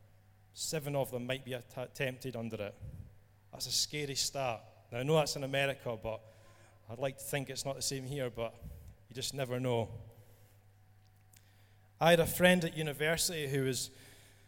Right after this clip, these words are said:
in financial trouble. She was addicted to shopping. I know it sounds silly, but it's an addiction as well.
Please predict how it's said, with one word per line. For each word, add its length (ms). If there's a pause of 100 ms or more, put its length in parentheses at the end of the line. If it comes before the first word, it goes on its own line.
(280)
in 140
financial 560
trouble. 540 (360)
She 180
was 100
addicted 480
to 60
shopping. 580 (420)
I 100
know 140
it 80
sounds 300
silly, 340
but 160
it's 120
an 80
addiction 500
as 100
well. 340